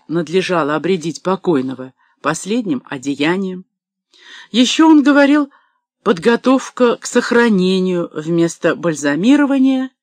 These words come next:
и место упокоения вместо могилы».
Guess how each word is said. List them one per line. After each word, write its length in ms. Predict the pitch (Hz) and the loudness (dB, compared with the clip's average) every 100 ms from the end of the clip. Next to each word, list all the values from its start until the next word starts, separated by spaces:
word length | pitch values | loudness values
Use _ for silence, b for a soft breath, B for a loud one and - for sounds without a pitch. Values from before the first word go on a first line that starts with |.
| _ _ _ _ | _ _ _ _
и 160 | - 285 | 2 4
место 540 | 233 165 143 - 139 | 6 4 0 -8 -8
упокоения 1080 | 123 127 - - 131 139 226 277 262 254 254 _ | -6 -8 -14 -12 -10 -2 2 4 2 0 -6 _
вместо 880 | 131 139 139 143 170 - - 160 165 _ - | -12 -4 -2 -2 -4 -8 -12 -14 -16 _ -12
могилы». 640 | 135 127 117 123 113 110 | -8 -8 -8 -10 -10 -16